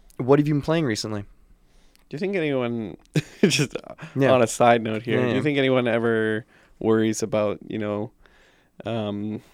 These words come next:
Speaker 2: uh, the environmental impact of the rise of board games? <laughs>
Speaker 1: Is this tying into the, the thing that I saw about, you know, watching Netflix kills the environment? Or
Speaker 2: Oh, yeah? Why is that?
Speaker 1: Uh, I don't know. Power consumption? <laughs> It,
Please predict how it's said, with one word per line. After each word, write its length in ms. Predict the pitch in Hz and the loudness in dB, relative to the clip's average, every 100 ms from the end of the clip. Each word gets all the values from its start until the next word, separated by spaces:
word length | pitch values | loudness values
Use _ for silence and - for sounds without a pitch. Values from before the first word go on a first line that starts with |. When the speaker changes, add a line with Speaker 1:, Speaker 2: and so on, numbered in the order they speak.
| - - - | -18 -14 -14
Speaker 2:
uh, 140 | 98 95 | -12 -10
the 180 | 104 110 | -6 -4
environmental 760 | 107 113 110 107 107 110 110 | 0 0 0 -2 -4 -6 -8
impact 540 | 101 113 120 113 135 - | -8 -6 -6 -8 -10 -12
of 180 | 104 | -12
the 140 | - 107 | -8 -4
rise 320 | 101 107 113 | -2 -4 -6
of 100 | 110 | -8
board 220 | 107 104 | -6 -6
games? 380 | 113 113 113 - - | -4 -6 -6 -12 -16
<laughs> 140 | - - | 0 4
Speaker 1:
Is 840 | 214 208 - 185 - - - 147 | 8 10 10 6 2 -20 -6 -2
this 120 | 185 | 0
tying 260 | - 196 185 | 4 4 4
into 200 | 180 185 | 2 -2
the, 420 | 165 156 151 143 135 | -2 0 2 0 -6
the 100 | 143 | -6
thing 200 | 147 139 | -4 -2
that 80 | |
I 40 | 131 | -2
saw 180 | - 131 | 0 2
about, 240 | 123 113 - - _ _ | 2 -2 -6 -20 _ _
you 100 | 127 | -2
know, 360 | 120 117 110 151 _ | 2 2 0 -6 _
watching 380 | 117 127 117 104 | -2 -2 -2 -2
Netflix 640 | 110 - 101 95 - - 147 | -2 -2 -8 -8 -8 -10 -10
kills 260 | - 107 98 | -6 -6 -4
the 60 | 95 | -8
environment? 800 | 92 95 98 98 95 104 - - | -8 -8 -8 -10 -12 -14 -16 -18
Or 100 | - 82 | -12 -6
Speaker 2:
Oh, 100 | 117 | -2
yeah? 180 | 113 117 | 0 2
Why 160 | 117 | 0
is 100 | 113 | -2
that? 300 | - 101 - - - _ - | -4 -6 -6 -14 -20 _ -6
Speaker 1:
Uh, 240 | 107 104 - | -2 0 0
I 140 | 113 | 0
don't 80 | 98 | -2
know. 100 | 95 _ | -8 _
Power 220 | 127 113 | 2 2
consumption? 580 | 117 123 127 120 147 127 - | 2 -6 -6 -6 -4 -6 -8
<laughs> 120 | 170 | 4
It, 180 | 151 | 4